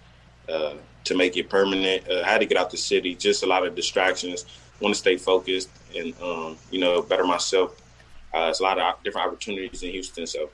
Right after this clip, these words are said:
Yeah, I, I moved there, but it's been, it's been good though. Um, I've been getting some good work and things like that. So, uh, I'm also me-, working with, uh, my strength coach more often. So, you know, we got a lot more things coming.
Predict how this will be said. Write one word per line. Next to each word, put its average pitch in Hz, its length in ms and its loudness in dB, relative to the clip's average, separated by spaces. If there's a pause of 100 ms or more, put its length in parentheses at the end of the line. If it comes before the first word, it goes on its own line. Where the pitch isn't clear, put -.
(400)
Yeah, 82 380 2 (100)
I, 95 60 -2
I - 20 -2
moved 113 300 2
there, 107 240 4
but 92 240 -2
it's 107 220 -4
been, 104 420 -4
it's 113 140 -6
been 123 160 0
good 107 280 0
though. 101 240 0 (160)
Um, 95 240 -8 (140)
I've 98 80 -8
been 98 140 -2
getting 98 100 -2
some 92 160 -8
good 98 180 2
work 95 300 -2 (180)
and 82 220 -12 (560)
things 92 520 -6 (100)
like 87 180 -4
that. 90 240 0
So, 78 240 -6 (340)
uh, 78 100 -2
I'm 76 260 -2
also 98 500 2 (200)
me-, 98 200 -4 (140)
working 107 240 2
with, 95 280 4
uh, 92 200 0
my 87 140 -2
strength - 260 -4
coach 113 200 2
more 107 400 0
often. 104 340 -2
So, 85 280 -4 (160)
you 87 60 -20
know, 87 160 -4 (200)
we 101 60 -14
got 95 140 0
a - 20 -6
lot 87 220 -2
more 85 300 -8 (180)
things - 180 -6
coming. 87 220 -12